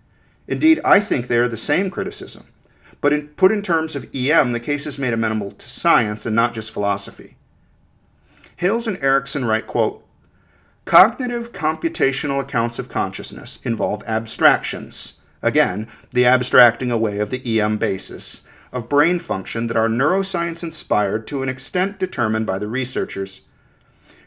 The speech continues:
Cognitive accounts tend to be associated with the empirical investigation of function, with a focus on a wide range of domains, including memory, attention, sensory modalities, motor systems, language, and so forth.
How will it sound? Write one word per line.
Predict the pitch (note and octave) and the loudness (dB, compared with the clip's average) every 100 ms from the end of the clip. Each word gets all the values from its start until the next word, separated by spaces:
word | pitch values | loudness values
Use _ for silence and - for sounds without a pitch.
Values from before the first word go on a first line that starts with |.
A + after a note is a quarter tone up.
| - | -2
Cognitive | E3 E3+ F#3 G3 | 4 4 4 2
accounts | F#3+ G3 A#2+ B2+ - | 0 0 0 0 -4
tend | D3+ D3+ | -2 0
to | E3 | 2
be | E3 | 0
associated | E3 B2 A#2 B2+ B2 | 2 0 0 0 0
with | A#2 - | -2 -2
the | A2 | -6
empirical | G#2 - E3+ F3 F3 | -4 0 0 2 0
investigation | C3+ B2+ B2+ A2+ G#2 G#2+ | 0 -2 0 -2 0 -4
of | G2 | -8
function, | - F#3 F3 - F2+ - _ - - - | -2 0 0 -4 -10 -14 _ -20 -20 -6
with | D3+ | -4
a | E3 | -2
focus | F3 E3+ F3+ F#3 | -2 -2 -2 0
on | E3+ | 0
a | C#3 | 4
wide | A#2+ B2+ C3 | 6 6 4
range | A#2 A2+ A2+ | 0 0 -2
of | A2 | -4
domains, | A#2+ A2 A#2 A2+ F2 A2 | -2 0 0 -2 -4 -8
including | A#2 A#2+ A2 G#2 | -6 -4 -2 -2
memory, | A#2 B2 C#3+ E3 - _ - | 0 -2 -4 -10 -18 _ -10
attention, | A#2 - B2+ B2 C3+ C3+ C3+ - _ | -10 -4 -2 -2 -4 -6 -10 -20 _
sensory | - B2+ B2+ C3 C3+ | -6 -2 -2 -2 -2
modalities, | C3 B2+ A#2 A#2 A#2+ B2+ B2+ - - - | 0 0 2 2 2 0 -6 -10 -20 -12
motor | - A#2+ C3 C3+ C3+ | -2 4 6 4 2
systems, | C3 C3+ - C3+ C3+ C3 - - | 0 -2 -2 -4 -4 -8 -14 -8
language, | A2 B2 B2+ B2 B2 A2+ | -2 0 2 2 2 0
and | A2 | -2
so | A2 A#2 | 0 0
forth. | A#2 A2+ A2 | 0 -2 -4